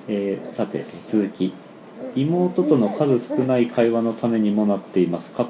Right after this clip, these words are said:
Speaker 2: こ知識量の自慢大会。」かっこ閉じ。
Speaker 1: はい。
Speaker 2: あ、妹さんがいるんですね。姉キットだからでしょうかね。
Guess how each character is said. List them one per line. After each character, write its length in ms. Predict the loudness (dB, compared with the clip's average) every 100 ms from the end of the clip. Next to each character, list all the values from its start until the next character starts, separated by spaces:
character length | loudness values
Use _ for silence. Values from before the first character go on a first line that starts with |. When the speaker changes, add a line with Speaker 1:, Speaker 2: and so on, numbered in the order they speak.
| -4
Speaker 2:
こ 80 | -6
知 100 | -6
識 280 | -8 0 4
量 140 | 4
の 100 | 2
自 140 | -2 -4
慢 200 | -2 -2
大 140 | -2 -4
会。」 240 | -4 -14 -14 -18 -20 -20 -20 -14 -10
か 60 |
っ 20 | -8
こ 100 | -10
閉 120 | -12
じ。 140 | -16 -20 -20 -20 -20 -20 -20 -20 -20 -20 -20 -16 -8
Speaker 1:
は 80 | -8
い。 40 | -10 -18 -16
Speaker 2:
あ、 60 | -16 -18 -20 -20 -20 -20 -14 -6
妹 240 | -6 -4
さ 140 | -4
ん 100 | -2
が 100 | -2
い 80 | -2
る 60 | -4
ん 160 | -6
で 60 | -8
す 100 | -12
ね。 100 | -12 -4
姉 120 | -4
キ 140 | -4 -6
ッ 40 |
ト 140 | -6 -6
だ 100 | -6
か 160 | -10
ら 20 | -14 -14 -20 -20 -20 -16
で 60 |
し 40 | -16
ょ 20 | -16 -10
う 40 |
か 60 |
ね。 100 | -10